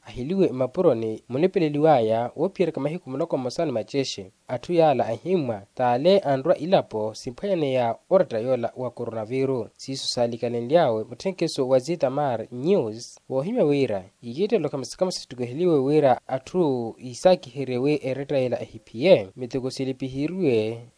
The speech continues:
na vi imikano ni kamsa kamosa, ni mapuroni munkeliwa. Siso, katulava,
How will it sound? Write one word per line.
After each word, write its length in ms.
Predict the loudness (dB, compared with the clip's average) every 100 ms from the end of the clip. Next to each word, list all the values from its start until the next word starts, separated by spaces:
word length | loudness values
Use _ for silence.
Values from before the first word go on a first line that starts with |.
| -6
na 80 | -6
vi 100 | -4
imikano 500 | -8 -8 0 2 2
ni 120 | 0
kamsa 320 | -6 -10 -8
kamosa, 520 | -2 0 0 -2 -8 -6
ni 220 | -4 -2
mapuroni 640 | -2 -2 2 0 2 -4 -6
munkeliwa. 760 | -10 -8 -6 -2 2 2 2 -6 _
Siso, 680 | -14 -10 -10 -10 -10 -10 -12 _
katulava, 680 | -8 -6 -2 2 4 2